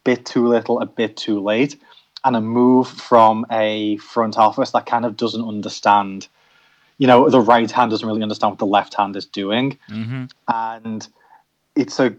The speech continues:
Speaker 1: good move based on what I've seen. Again, you ba-, we're basing this on a tournament performance. Back in P S V Eindhoven, he did pretty well. So that's at least a bit of proof they can do well. But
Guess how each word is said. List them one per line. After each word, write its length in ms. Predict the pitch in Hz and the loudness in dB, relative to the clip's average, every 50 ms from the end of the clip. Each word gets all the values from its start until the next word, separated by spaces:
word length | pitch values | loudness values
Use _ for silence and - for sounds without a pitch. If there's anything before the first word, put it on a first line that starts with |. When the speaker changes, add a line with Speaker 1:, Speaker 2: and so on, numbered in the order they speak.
| _ _ | _ _
Speaker 1:
good 260 | - 165 180 190 185 - | 2 4 4 4 2 -2
move 480 | 120 120 127 135 165 208 214 - - _ _ | -4 -2 0 0 0 0 -2 -6 -10 _ _
based 240 | - - - - - | -2 -2 0 0 -2
on 100 | 151 139 | -2 0
what 120 | 143 135 | 0 -2
I've 120 | 131 127 | -2 -4
seen. 300 | - - - 147 147 151 156 | -6 -4 -2 -2 0 0 -2
Again, 560 | 147 143 - 143 139 139 143 139 139 139 139 | -4 -4 0 0 2 2 2 0 -2 -4 -4
you 80 | 131 131 | -4 -4
ba-, 280 | 120 _ 143 139 139 147 - | -4 _ -2 -2 -2 -2 -2
we're 160 | 127 131 123 117 123 - _ | -4 -4 -4 -4 -8 -16 _
basing 360 | _ 139 139 139 - 151 135 131 | _ 0 0 0 -2 -6 -4 -2
this 200 | 123 117 - - | -4 -4 -2 0
on 160 | 123 113 110 | 0 0 2
a 220 | 113 110 107 104 _ _ _ _ _ _ | 0 0 0 -2 _ _ _ _ _ _
tournament 380 | - - 120 117 110 107 104 | -2 0 0 2 2 -2 -6
performance. 640 | - 113 - - 117 113 117 120 113 107 95 - - _ - - - _ _ _ | -8 -12 -2 2 4 4 4 2 -2 -4 -6 -12 -18 _ -20 -20 -20 _ _ _
Back 220 | - 135 - - | 2 2 2 2
in 420 | 143 131 123 120 120 120 117 117 110 | -2 -2 -2 -2 -4 -6 -6 -8 -10
P 200 | 113 _ - 127 | _ _ -2 -2
S 160 | 117 107 - | -2 -2 -4
V 60 | - 110 | -4 -2
Eindhoven, 1160 | 110 107 104 104 104 107 110 107 120 113 110 95 104 107 104 104 104 110 113 - - - - | -2 0 2 2 0 0 -2 -6 -6 -6 -6 -6 -8 -10 -8 -8 -10 -10 -10 -12 -16 -20 -12
he 300 | - 143 143 139 127 120 | -4 -2 0 0 0 0
did 180 | - 123 113 | 0 -2 -4
pretty 220 | - - 123 110 107 | 0 0 0 0 2
well. 360 | 101 110 107 104 104 104 _ _ _ | 4 4 4 4 4 2 _ _ _
So 120 | - 123 | 2 2
that's 300 | 113 - - - - - _ _ - - - - | 2 2 0 -12 -18 -18 _ _ -20 -20 -10 0
at 80 | - 156 | 2 6
least 240 | 165 143 139 - - | 6 6 4 4 -4
a 20 | |
bit 160 | 117 - 147 | -2 0 0
of 80 | 143 - | 0 -2
proof 300 | - - - 139 131 - | -4 4 4 4 4 6
they 160 | - 123 117 | 2 0 2
can 160 | 113 131 113 | 2 -2 -2
do 160 | 104 120 113 107 | 0 0 0 2
well. 320 | 104 107 101 98 95 _ _ - - - - _ _ _ _ _ _ | 4 4 2 2 0 _ _ -20 -20 -20 -20 _ _ _ _ _ _
But 240 | - 147 139 147 190 | 4 4 4 4 2